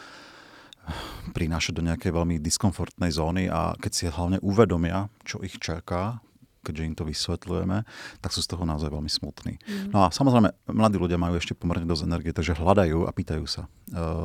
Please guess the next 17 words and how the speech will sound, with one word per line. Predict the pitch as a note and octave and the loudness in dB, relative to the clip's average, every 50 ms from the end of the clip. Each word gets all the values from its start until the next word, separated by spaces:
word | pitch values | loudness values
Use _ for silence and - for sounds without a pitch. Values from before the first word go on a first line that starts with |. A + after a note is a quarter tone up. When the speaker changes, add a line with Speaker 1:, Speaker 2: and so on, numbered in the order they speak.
| D#2+ D#2+ E2 E2 E2 D#2+ D#2+ | -4 -4 -4 -4 -4 -4 -4
Speaker 1:
na | D#2+ D#2+ E2 | -4 -4 -2
riešenia, | E2 E2+ E2 E2+ - - - F2 D#2 D#2 D#2 - - _ _ _ _ _ - | -2 -2 -2 -2 -2 -4 -4 -4 -4 -4 -6 -8 -10 _ _ _ _ _ -10
čo | - - | -6 -4
samozrejme | - - F2 E2 E2+ E2 D#2+ D2 | -2 0 0 0 0 0 -2 -4
tiež | - - - E2+ D2+ - | -4 -2 -2 -2 -2 -2
od | - D2+ | -6 -6
nás | - E2 D#2 C#2+ | -4 -4 -4 -4
dostávajú. | D#2+ E2 - - - - D#2+ D#2+ F2 F2 F2+ | -4 -4 -4 -4 -4 -4 -4 -2 -2 -2 -2
Takže | - D#2+ E2 D#2+ F2+ F2 - - - - - - - - - - - - - - - - - - | -2 -4 -2 -2 -2 -2 -4 -8 -14 -14 -12 -12 -12 -14 -14 -14 -16 -16 -16 -16 -16 -18 -12 -2
je | - A#2 A#2+ | 2 6 8
tam | - A#2+ G#2 | 10 10 10
určitá | G#2+ G2 - - A#2 G2+ | 10 8 6 6 4 4
skupina | - - A2 - A2+ G2+ E2 - - - _ - - - | 4 4 0 2 4 2 2 2 -4 -14 _ -20 -8 0
ľudí | - D3+ C#3+ C3+ B2+ C#3+ C3+ - | 2 4 6 8 10 10 8 8
alebo | - A2 A2 A2 | 8 6 6 6
detí, | G#2+ F2+ A2 A2 - C3+ C#3 C3+ B2+ A#2+ - - - | 6 4 4 4 6 8 10 10 10 8 6 4 2
ktoré | - - - A2 G#2 G#2+ G#2+ G2+ G2+ G2 | -2 0 4 6 8 10 10 10 10 8